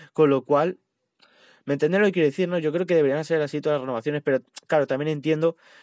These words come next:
que tal y como estamos hoy en día, pues, muy pocos representantes van a aceptar eso. Y te-, y estoy seguro que también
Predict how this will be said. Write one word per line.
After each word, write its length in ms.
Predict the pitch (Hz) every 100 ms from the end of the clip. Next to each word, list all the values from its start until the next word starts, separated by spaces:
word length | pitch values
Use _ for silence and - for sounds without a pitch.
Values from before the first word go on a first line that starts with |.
| _ -
que 400 | 156 151 139 135
tal 120 | 147
y 60 | 151
como 200 | 160 151
estamos 640 | 143 156 147 147 139 135 147
hoy 180 | 143
en 100 | 135
día, 220 | 131 143 143
pues, 320 | 131 113 117
muy 280 | 123 147 135
pocos 240 | 147 139
representantes 500 | 131 135 127 135 143
van 140 | 139 127
a 40 |
aceptar 420 | 117 117 - 107
eso. 220 | 123 120 -
Y 120 | 117
te-, 140 | 135 -
y 240 | 151 147
estoy 160 | 139 160
seguro 200 | 160 165
que 80 |
también 460 | 156 143 143 156 175